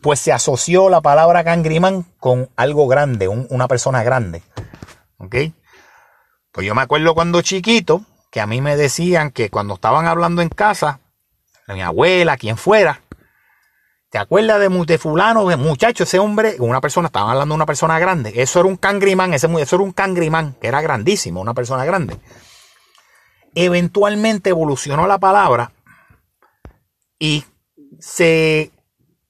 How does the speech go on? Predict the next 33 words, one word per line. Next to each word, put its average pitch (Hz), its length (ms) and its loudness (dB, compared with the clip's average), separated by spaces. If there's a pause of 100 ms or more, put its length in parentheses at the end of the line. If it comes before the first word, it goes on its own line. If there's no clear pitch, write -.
(440)
se - 300 -2
tornó 170 600 2
en 160 140 0
lo 151 140 0
que 151 160 -2
es 160 100 2
hoy 185 160 2
día 165 540 -4
y 120 80 -8
lo 117 120 -2
que 113 120 -6
se - 100 -6
utiliza 143 640 -4
en 131 320 -4
el, 127 280 -2
en 123 180 -2
el, 123 100 -2
mucho 135 300 0
en 151 60 0
el 151 80 2
reggaetón 170 600 0 (720)
y 165 200 0
en, 143 220 -2
y 123 160 0
en 117 100 0
el 107 120 -2
lenguaje 113 460 2
de 147 80 4
la, 143 160 0 (100)
de 127 160 0
la 127 100 0
cultura 143 460 0
popular, 151 540 0